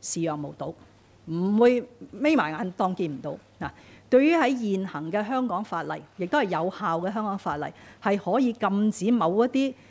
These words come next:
都係屬於二十三條範圍裏邊嘅行為呢，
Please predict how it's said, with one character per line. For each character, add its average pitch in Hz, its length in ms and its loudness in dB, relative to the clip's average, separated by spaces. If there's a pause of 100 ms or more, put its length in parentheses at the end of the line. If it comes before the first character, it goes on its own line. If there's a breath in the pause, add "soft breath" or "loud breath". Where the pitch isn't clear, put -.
(100)
都 285 100 4
係 233 140 4
屬 - 160 -4
於 233 220 2
二 - 20 0
十 170 180 -4
三 240 280 2
條 143 240 -8
範 160 260 -4
圍 147 160 -4
裏 185 160 0
邊 160 200 -4
嘅 185 80 -2
行 151 200 -10
為 143 160 -6
呢， 208 100 -2